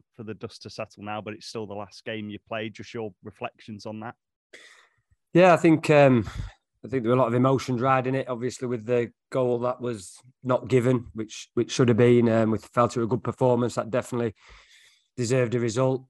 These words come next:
Speaker 2: But, yeah, we reflected quickly, as we always do, and then we move on and prepare for the next game. Um, we can only focus on what we can control.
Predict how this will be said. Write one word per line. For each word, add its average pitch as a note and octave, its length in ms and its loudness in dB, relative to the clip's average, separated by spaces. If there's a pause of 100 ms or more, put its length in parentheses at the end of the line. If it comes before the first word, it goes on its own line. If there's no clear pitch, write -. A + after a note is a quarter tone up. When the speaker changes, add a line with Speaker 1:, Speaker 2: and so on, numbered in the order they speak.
Speaker 2:
But, A#2+ 220 -4
yeah, B2 300 -4
we A#2+ 100 -6
reflected A#2+ 500 -8
quickly, C3 360 -2
as A#2 120 -2
we B2 80 0
always B2 340 0
do, C3 300 -2
and A#2 100 -4
then A#2+ 80 -4
we A#2 60 -6
move A#2 260 -4
on A#2+ 120 -4
and A2+ 100 -8
prepare A#2 260 -8
for A2 120 -16
the A#2 80 -6
next - 220 -10
game. A2 380 0
Um, G#2 240 -6
we G#2+ 60 -2
can A2+ 160 -4
only G#2+ 160 0
focus G#2+ 320 -2
on A2 60 -2
what A2+ 100 -2
we A#2 140 0
can G#2 180 -6
control. A2+ 580 -2